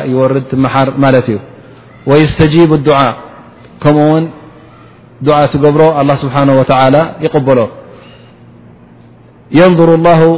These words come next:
ኢላ ተናፉሲኩም፣ እቲ ትገብርዎ ዘለኹም፣ እቲ ትወዳደርዎ ውድድር እውን ኣላህ ስብሓነሁ ወተዓላ ይርኦ። ፈዩባሂ ፊኩም መላኢከተ፣ ነቶም መላኢካ ከዓ ፀዊዑ ብኣኹም ከም ተሓበነን ከም ዝኮርዐን ይጠቕሰሎም ማለት እዮም። እዚኦም ባረቶ እዮም፣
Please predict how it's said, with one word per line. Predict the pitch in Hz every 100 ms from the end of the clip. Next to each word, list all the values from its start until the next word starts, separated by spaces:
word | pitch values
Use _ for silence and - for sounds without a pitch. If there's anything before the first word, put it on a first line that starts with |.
| - -
ኢላ | 160 156
ተናፉሲኩም፣ | 143 147 143 156 147 135 117 - -
እቲ | 165
ትገብርዎ | 156 156 151 165
ዘለኹም፣ | 160 160 156 160 147
እቲ | 135 - 147
ትወዳደርዎ | 147 151 151 151 151 156 147
ውድድር | 143 147 151
እውን | 160 156
ኣላህ | 139 143
ስብሓነሁ | 143 131 147 147
ወተዓላ | 143 151 147 151 151 147
ይርኦ። | 139 143 139 110 - - - - - - - - - - - - - - - - - - - -
ፈዩባሂ | 156 151 147 175 180 170 160
ፊኩም | 170 160 165 160
መላኢከተ፣ | 143 143 139 127 123 107 101 - -
ነቶም | 139 135 165
መላኢካ | 160 156 147
ከዓ | 151 143 143
ፀዊዑ | 143 143 151 160 175 - - - - - -
ብኣኹም | 139 156 160 156
ከም | 151 147
ተሓበነን | - 151 143 151 156
ከም | 143 139
ዝኮርዐን | 143 147 143 160
ይጠቕሰሎም | 131 135 123 135 135
ማለት | 127 120
እዮም። | 120 113
እዚኦም | 147 156
ባረቶ | 151 147 151
እዮም፣ | 165 170